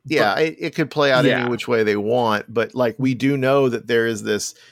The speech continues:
Speaker 1: the, did it, did they say "He Who Waited" or how
Speaker 2: He,
Speaker 1: did
Speaker 2: so
Speaker 1: they
Speaker 2: yeah,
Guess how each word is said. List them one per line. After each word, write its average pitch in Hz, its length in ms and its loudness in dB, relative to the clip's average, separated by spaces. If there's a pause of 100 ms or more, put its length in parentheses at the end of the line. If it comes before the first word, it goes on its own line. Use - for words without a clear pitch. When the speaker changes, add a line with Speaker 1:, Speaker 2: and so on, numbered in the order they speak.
(500)
Speaker 1:
the, 110 520 0 (120)
did 127 160 -4
it, 135 100 -4
did 113 100 -12
they 127 140 0
say 123 200 -2
"He 127 220 -2
Who 147 180 0
Waited" 156 380 0
or 95 300 -2 (840)
how 139 120 2
Speaker 2:
He, 147 60 2
Speaker 1:
did 156 60 0
Speaker 2:
so 185 80 2
Speaker 1:
they 131 60 2
Speaker 2:
yeah, 135 220 0